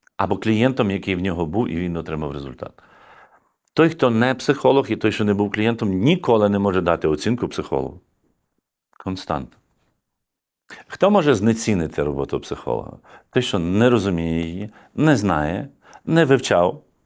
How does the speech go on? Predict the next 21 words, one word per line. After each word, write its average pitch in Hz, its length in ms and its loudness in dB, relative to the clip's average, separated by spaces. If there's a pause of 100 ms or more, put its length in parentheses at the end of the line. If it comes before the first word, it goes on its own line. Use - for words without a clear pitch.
(420)
і, 92 460 0 (120)
м, 98 300 0
ніколи 123 300 0
не 113 100 2
торкався 104 520 0
з - 40 -6
цією 87 260 0
допомогою. 73 460 -4 (340)
І 117 60 2
це 147 220 2
нормально. 156 420 2 (1160)
Це, 101 280 2 (120)
е, 82 400 0 (440)
в - 100 -16
кожного 151 340 2
є 98 300 4
свій, 95 460 0
е, - 80 -4
особистісний 87 960 -4
рівень 87 300 -4
розвитку. 65 520 -10